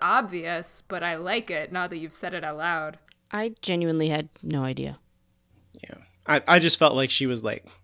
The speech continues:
Speaker 3: "This is what I wish I could do." And then she was like, "No, no, I didn't, I didn't mean to kill you. I'm just really mad."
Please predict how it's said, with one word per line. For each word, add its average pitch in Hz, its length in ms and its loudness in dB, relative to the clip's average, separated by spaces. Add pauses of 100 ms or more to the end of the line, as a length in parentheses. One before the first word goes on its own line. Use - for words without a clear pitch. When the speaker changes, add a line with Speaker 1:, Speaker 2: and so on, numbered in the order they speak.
(200)
Speaker 3:
"This - 200 0
is 123 80 -4
what 127 140 2
I 117 80 2
wish 120 260 -2
I 113 60 -2
could 101 180 -10
do." 113 240 -8
And 113 140 -12
then 113 60 -8
she - 120 -8
was - 120 -14
like, - 180 -12 (220)
"No, 254 180 0
no, 247 260 0
I 196 100 -6
didn't, 214 340 -6 (420)
I 190 60 -10
didn't 185 260 -4
mean 214 280 -2
to - 100 -10
kill 175 320 -8
you. 147 360 -4
I'm 180 140 -8
just 180 260 -4
really 165 460 -4
mad." 170 520 -6